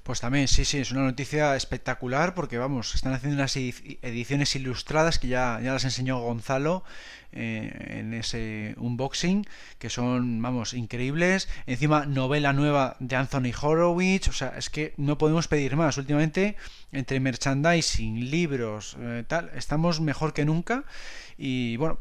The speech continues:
en mi caso, pues no, no me va el tema de, de las novelas tampoco, igual que los cómics,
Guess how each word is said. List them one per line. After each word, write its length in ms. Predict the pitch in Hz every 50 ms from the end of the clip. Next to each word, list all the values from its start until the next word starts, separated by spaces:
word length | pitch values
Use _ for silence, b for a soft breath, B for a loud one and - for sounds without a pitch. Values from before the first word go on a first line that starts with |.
| - -
en 140 | 139 135
mi 80 | 139 135
caso, 260 | - 180 170 - 160
pues 180 | - 135 127 127
no, 280 | 139 156 156 - 143
no 220 | 139 143 147 165 165
me 100 | 151 143
va 120 | 156 156
el 100 | 147 131
tema 200 | - 147 143 143
de, 340 | 139 139 135 131 131 127 - B B B B B B - -
de 200 | - - 127 131
las 220 | 131 131 131 123 -
novelas 300 | 139 139 151 151 147 -
tampoco, 520 | 147 139 - - 170 165 - 214 214 202
igual 220 | 165 143 143 143 -
que 80 | 147
los 140 | 143 139 -
cómics, 400 | - 175 175 202 226 220 - B